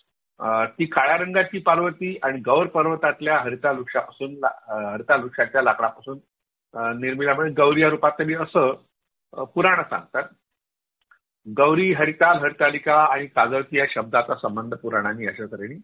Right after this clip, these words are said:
स्पष्ट केला. पुराण ज्या परंपरा आहेत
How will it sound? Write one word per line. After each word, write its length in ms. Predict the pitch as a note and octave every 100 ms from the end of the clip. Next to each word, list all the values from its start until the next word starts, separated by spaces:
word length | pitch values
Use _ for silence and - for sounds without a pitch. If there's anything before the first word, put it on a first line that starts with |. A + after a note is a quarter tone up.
| _ _ _ _
स्पष्ट 300 | _ - -
केला. 200 | - F2+
पुराण 460 | - D3+ F3 G3 G3+ _ _ _ _ _
ज्या 160 | D#3
परंपरा 460 | - E3 G3+ G3+ C#3+
आहेत 180 | G2+